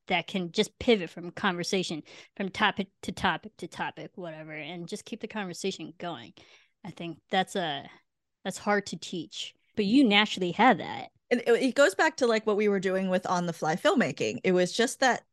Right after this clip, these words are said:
Speaker 2: is staying curious. That is, like,
Speaker 1: Mm.
Speaker 2: the key to hosting, to producing, to conversations, to relationship, is staying curious. Because, like, you can easily be mad at something, but then you gotta think, like,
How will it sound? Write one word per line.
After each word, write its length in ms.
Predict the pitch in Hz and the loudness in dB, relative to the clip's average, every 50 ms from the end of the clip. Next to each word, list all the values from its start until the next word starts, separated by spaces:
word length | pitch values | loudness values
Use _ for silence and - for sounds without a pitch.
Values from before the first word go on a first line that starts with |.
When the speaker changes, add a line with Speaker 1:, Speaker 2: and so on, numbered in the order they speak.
| _ - | _ -4
Speaker 2:
is 100 | 196 202 | -4 -2
staying 460 | - - - 233 202 214 226 226 202 | -2 0 2 2 4 4 4 2 2
curious. 800 | - - - 196 190 170 135 87 69 60 - - - - - _ _ _ _ _ _ _ _ _ _ _ _ _ _ - | 0 2 2 4 4 4 2 2 -2 -6 -8 -10 -12 -16 -20 _ _ _ _ _ _ _ _ _ _ _ _ _ _ 0
That 220 | 196 196 202 160 | 2 2 4 4
is, 140 | 208 202 208 | 2 4 4
like, 180 | 208 190 180 | 4 4 4
Speaker 1:
Mm. 340 | 185 185 185 170 160 156 - | 4 0 -4 -4 -6 -6 -2
Speaker 2:
the 100 | - 185 | -2 -2
key 800 | - - - - - 285 277 277 277 269 269 262 269 269 240 - _ - _ - | -2 -4 -10 -4 0 0 2 2 2 2 2 0 0 -2 -4 -6 _ -20 _ -2
to 140 | - 175 165 | 0 0 0
hosting, 840 | 165 - 233 240 247 240 - - - 240 226 220 220 214 214 220 208 | 2 2 4 4 4 4 0 2 4 4 4 4 4 2 2 0 0
to 120 | - - 175 | -2 -4 -6
producing, 1080 | - - 180 160 151 - 208 220 220 214 220 - 220 214 214 208 208 208 208 208 202 - | -4 -4 -4 -4 -2 0 2 2 2 2 2 2 2 4 4 4 4 4 4 2 0 0
to 480 | - - - - 208 190 180 170 160 156 | -4 -6 -4 -2 0 0 2 2 0 -2
conversations, 1120 | - - - 196 185 185 180 165 160 - - 196 208 202 - - 196 196 190 185 190 190 - | -4 -4 -2 0 0 0 0 -2 -2 0 0 0 0 0 0 0 0 0 0 0 -2 -4 -4
to 120 | - 180 | -4 -2
relationship, 640 | 156 151 143 170 190 190 - 185 180 - 175 165 - | -2 0 2 0 0 0 -2 -4 -2 -2 -2 -2 -2
is 80 | 165 - | -2 -2
staying 460 | - 208 202 196 190 185 180 175 160 - | 0 0 0 0 0 0 -2 -4 -4 -6
curious. 800 | - - - - 185 175 165 139 110 107 127 - - - - - - _ - - - _ _ _ _ _ - | -10 -8 -2 0 2 2 4 2 2 0 -2 -2 -6 -12 -16 -16 -18 _ -20 -20 -20 _ _ _ _ _ -4
Because, 280 | 180 170 - 170 160 | -2 0 2 2 2
like, 140 | 170 160 - | 2 0 0
you 60 | 226 | 2
can 160 | 214 - 202 196 | 2 2 2 4
easily 320 | 196 202 - - 180 170 | 4 2 2 2 0 0
be 140 | 160 160 160 | 0 0 0
mad 220 | 156 156 156 165 | 0 2 2 2
at 120 | 170 - - | 2 0 0
something, 540 | - 170 156 - 170 160 160 156 151 160 - _ | 0 -2 -2 -2 -2 -4 -4 -4 -6 -6 -8 _
but 120 | - 165 - | -6 -4 -2
then 300 | 160 160 156 160 160 - _ _ _ _ _ _ _ _ _ _ _ _ _ - | 0 0 0 -2 -6 -8 _ _ _ _ _ _ _ _ _ _ _ _ _ -10
you 80 | 165 | -4
gotta 200 | 156 170 160 151 | -2 0 0 0
think, 200 | 160 - 165 151 | 0 -2 -4 -2
like, 200 | - 147 139 - | -2 -2 -2 -4